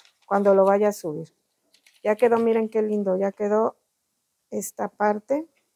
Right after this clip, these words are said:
que es la parte tres, y quedó muy picudo de aquí de este lado, lo, lo suavizan porque luego esto anda sobrando.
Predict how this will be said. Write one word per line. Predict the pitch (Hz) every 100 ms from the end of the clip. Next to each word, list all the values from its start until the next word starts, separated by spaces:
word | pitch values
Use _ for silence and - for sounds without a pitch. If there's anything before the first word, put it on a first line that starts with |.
| _ _ _ _ _ _ _ _ _ _ _ _ _ _ _ _ _
que | 214
es | 208
la | 202
parte | 185 185 185 185 180 170 -
tres, | 202 226 320 -
y | 214
quedó | - 202 214
muy | 240
picudo | 240 220 - 233 226
de | 214
aquí | 190 214
de | 208
este | 202 - 196
lado, | 175 185 240
lo, | 233 180 170 - - - - -
lo | 202 202
suavizan | - 220 226 262 262 226 208
porque | 196 190 196
luego | 208 220
esto | 214 -
anda | 214 214
sobrando. | 208 196 170 190 180 170